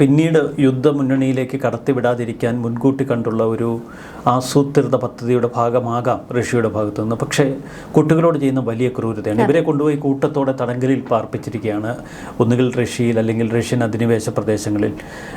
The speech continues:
Speaker 1: അപ്പോൾ കുട്ടികളെ സംബന്ധിച്ച് അവരുടെ ഒരു മാനസിക നില, യുദ്ധക്കെടുതി അനുഭവിക്കുന്ന യഥാർത്ഥത്തിൽ ഈ കുട്ടികളാണ്. ഇതിൽ മാനുഷികത കാട്ടണം, ആ കുട്ടികളോട് ദയ കാട്ടണം. ഇതാണ്, ഏഹ്, മെലാനിയ ട്രംപ് ആവശ്യപ്പെട്ടിരിക്കുന്നത് പുതിനോട്. അത്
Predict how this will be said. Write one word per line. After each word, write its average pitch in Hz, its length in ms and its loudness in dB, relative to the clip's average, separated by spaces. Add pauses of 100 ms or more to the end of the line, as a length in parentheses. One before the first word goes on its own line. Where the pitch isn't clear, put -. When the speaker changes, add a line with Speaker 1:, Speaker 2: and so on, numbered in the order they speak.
(120)
Speaker 1:
അപ്പോൾ 143 120 4
കുട്ടികളെ 160 380 4
സംബന്ധിച്ച് 151 460 4
അവരുടെ 135 280 0
ഒരു 135 400 0
മാനസിക 123 480 -2
നില, 110 340 -2 (200)
യുദ്ധക്കെടുതി 120 880 2
അനുഭവിക്കുന്ന 117 680 2
യഥാർത്ഥത്തിൽ 143 540 2
ഈ 139 40 2
കുട്ടികളാണ്. 104 580 -4 (800)
ഇതിൽ 180 360 4
മാനുഷികത 160 760 0
കാട്ടണം, 113 460 -4
ആ 147 40 2
കുട്ടികളോട് 151 720 0
ദയ 123 200 -2
കാട്ടണം. 101 460 -8 (520)
ഇതാണ്, 160 520 4
ഏഹ്, - 360 -6
മെലാനിയ 143 400 2
ട്രംപ് 131 320 -2 (220)
ആവശ്യപ്പെട്ടിരിക്കുന്നത് 104 840 -2
പുതിനോട്. 101 720 -2
അത് 147 400 4